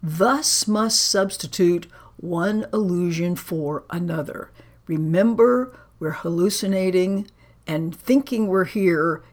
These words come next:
is a really sick idea. It's that sick idea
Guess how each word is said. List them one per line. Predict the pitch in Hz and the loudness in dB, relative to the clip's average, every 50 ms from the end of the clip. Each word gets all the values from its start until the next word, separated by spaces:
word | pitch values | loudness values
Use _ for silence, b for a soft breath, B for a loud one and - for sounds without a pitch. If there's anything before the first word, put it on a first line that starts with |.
| b - | b -2
is | 202 180 165 180 | -2 0 0 0
a | 170 | -2
really | 165 170 175 170 165 180 180 | 0 0 0 2 2 0 0
sick | - - - - 160 - - | 0 0 0 0 -2 -4 -8
idea. | 143 151 160 151 - 160 151 135 - - - - b b b b b b | -8 -8 -6 -4 -4 -4 -4 -4 -4 -6 -10 -14 b b b b b b
It's | 185 180 - - - | -4 -4 -2 -2 -2
that | 175 170 175 226 - - | 0 0 0 0 0 -2
sick | - - - - - 233 233 - 208 | -2 0 0 0 0 -2 -2 -2 -2
idea | 208 214 208 190 175 202 247 269 240 - - - | -2 0 0 -2 0 0 0 0 0 0 -2 -6